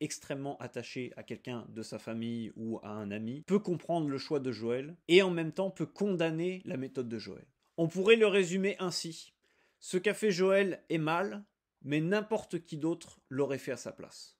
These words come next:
À mon sens, donc, The Last of Us était un jeu parfait et il n'avait absolument pas besoin d'une suite. Mais, malheureusement,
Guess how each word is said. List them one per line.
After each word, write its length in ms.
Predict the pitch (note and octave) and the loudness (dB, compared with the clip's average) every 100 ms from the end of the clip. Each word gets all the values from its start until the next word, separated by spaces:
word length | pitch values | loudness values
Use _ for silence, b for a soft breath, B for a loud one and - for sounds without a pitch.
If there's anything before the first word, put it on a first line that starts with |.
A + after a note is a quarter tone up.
| _ - | _ 2
À 100 | G#3+ | 4
mon 140 | A#3 | 2
sens, 340 | - C4 A3+ | 0 -2 0
donc, 220 | G3 A#3+ F3 | -2 -2 0
The 60 | |
Last 260 | F#3 F#3+ - | 0 0 -2
of 160 | F#3 | -4
Us 320 | G#3 G#3+ - - | -4 -4 -8 -8
était 380 | D#3 C#3+ F3+ F3+ | -8 -4 -6 -4
un 120 | C#3 | -8
jeu 200 | B2+ D#3 | -4 -6
parfait 720 | D#3+ D3+ - - C#3 D3+ D3+ C3+ | -6 -10 -8 -4 -2 -2 -6 -6
et 260 | B2 B2 | -4 -4
il 200 | D3 B2 | -8 -8
n'avait 280 | B2 B2 C#3+ B2+ | -6 -6 -6 -8
absolument 580 | A#2+ - B2 A#2+ B2+ | -12 -10 -8 -6 -8
pas 140 | B2+ B2 | -6 -6
besoin 280 | A#2+ A#2 A#2+ | -4 -6 -8
d'une 220 | A2 A2+ | -8 -12
suite. 300 | - A2+ - | -12 -12 -10
Mais, 480 | A2+ E3 G#3 G3 - C3+ | -2 4 4 2 -4 -10
malheureusement, 880 | C3 C3 B2 A#2 G#2 A2+ B2 C3 | -8 -6 -6 -6 -8 -8 -8 -10